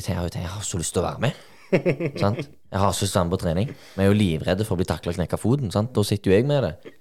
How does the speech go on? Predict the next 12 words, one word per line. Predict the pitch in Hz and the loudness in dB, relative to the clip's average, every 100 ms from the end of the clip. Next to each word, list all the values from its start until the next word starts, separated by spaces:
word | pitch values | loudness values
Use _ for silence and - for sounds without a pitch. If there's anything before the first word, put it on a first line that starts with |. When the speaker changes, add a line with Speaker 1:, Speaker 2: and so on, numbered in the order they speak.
| - - | -14 -4
Speaker 1:
Men | 101 98 | 0 2
det, | |
jeg | 113 - | 2 2
tror | 123 123 - - - - - - | 0 0 -4 -16 -20 -20 -20 -6
kanskje | 113 90 107 | -4 -2 2
det | 110 | 4
er | 107 | 4
det | 82 | 2
der | 90 | 0
han | 107 | 0
er, | 98 87 - - - - - - - - - - - - - - - - | 0 -2 -6 -20 -20 -20 -20 -20 -20 -20 -20 -20 -20 -20 -20 -20 -20 -20
jeg | - | -18